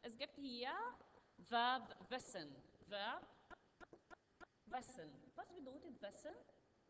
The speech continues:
Wissen bedeutet to know, okay? Verb wissen bedeutet to know.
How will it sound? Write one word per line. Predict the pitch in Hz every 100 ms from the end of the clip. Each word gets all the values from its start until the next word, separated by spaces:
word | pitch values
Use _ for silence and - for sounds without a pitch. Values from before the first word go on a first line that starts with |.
| - - - _ - _ _ _ _ _ _ _ _ _ _ _ _ - _ - -
Wissen | 277 349 - 440 277
bedeutet | 214 233 311 415 -
to | 311
know, | 233 208 160 123 - - -
okay? | 196 240 254 427 - - - - -
Verb | 214 202 -
wissen | 240 294 427 359
bedeutet | 233 196 247 392 466 -
to | 269 262
know. | 220 147 113